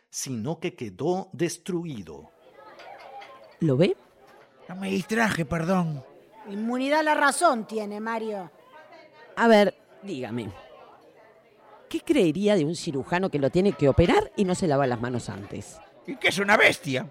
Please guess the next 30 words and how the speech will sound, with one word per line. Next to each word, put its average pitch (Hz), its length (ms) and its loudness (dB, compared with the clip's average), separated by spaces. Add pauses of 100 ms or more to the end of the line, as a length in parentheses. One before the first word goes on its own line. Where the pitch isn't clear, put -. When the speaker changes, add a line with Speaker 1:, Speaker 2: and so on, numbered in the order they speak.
(420)
Speaker 3:
Si 139 100 -6
estuvo 175 260 0
comiendo 175 280 -2
papa 170 220 0
frita 156 220 -4
y 120 60 -4
me 120 100 -6
va 135 80 0
a 135 40 -4
tocar 147 200 -4
el 147 80 -2
riñón, 160 320 -6 (320)
sería 110 200 -4
bueno 113 220 -4
que 90 60 -12
se 123 100 -6
lave. 123 220 -6 (1120)
Speaker 4:
Ay, 220 180 -6
Mario, 214 360 -2
no 330 80 -2
se 208 140 -4
rasque 170 280 2
así. 302 260 -2 (260)
Speaker 2:
Ay, 147 80 -6
con 269 180 -8
toda 370 160 -10
la - 100 -12
mano 262 260 -4
con - 140 -12
manteca. - 560 -10